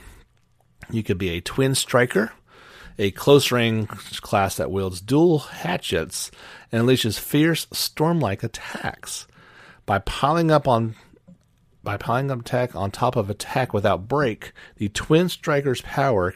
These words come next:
will rise even further beyond their limit. You could be a blast archer,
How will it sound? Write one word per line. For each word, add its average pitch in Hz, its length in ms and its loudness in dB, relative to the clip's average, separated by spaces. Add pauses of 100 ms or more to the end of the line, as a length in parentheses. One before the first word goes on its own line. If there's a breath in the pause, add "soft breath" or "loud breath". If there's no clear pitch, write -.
will 107 100 -2
rise 107 460 0
even 131 260 -2
further 151 360 0
beyond 85 540 -2 (580 loud breath)
their 107 260 -2
limit. 127 720 -4 (1300 loud breath)
You 117 120 -6
could 92 180 -6
be 92 140 -4
a 82 120 -4
blast 104 600 2
archer, 139 560 0